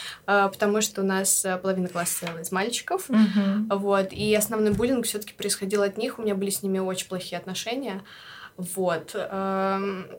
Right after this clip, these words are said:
Speaker 1: что я могу сказать? Я перешла в другую школу, и всё стало легче, правда.
Speaker 2: Ну, главное, что ты почувствовала, что ты действительно отпустила этот груз, потому что у меня в, тоже в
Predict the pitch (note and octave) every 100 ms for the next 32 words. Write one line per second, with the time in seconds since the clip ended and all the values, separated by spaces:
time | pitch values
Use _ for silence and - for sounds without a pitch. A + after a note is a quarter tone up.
0 | - G#3 - G#3 G3+ F#3+ G3 - F#3+ F#3
1 | F3 F3 - - - - - - - -
2 | - _ - - _ _ B3 C#4 E4 F#4+
3 | G4+ E4 D#4 D#4 E4+ G4 G4+ D#4 D#4 D#4
4 | C#4+ C#4+ A#3+ A3 - - G3 G#3 G#3+ -
5 | A3 G#3 G#3 G#3+ A#3+ C#4+ - - G3+ F#3
6 | A3 D#4 D#4 A3+ G#3+ G#3+ G#3+ A3 - F#3
7 | F3 E3+ F3 - F3+ F3+ F3 D#3+ - _
8 | - F3 G#3+ G3+ E3+ E3+ F3+ F3+ E3+ E3+
9 | F3 F#3+ - - - - - - - -
10 | - F#3 F3+ F#3+ - F3 F3+ F3+ F3+ F3
11 | E3 F3 E3 E3 E3 D#3 D#3 - D#3+ D3+
12 | - - - - -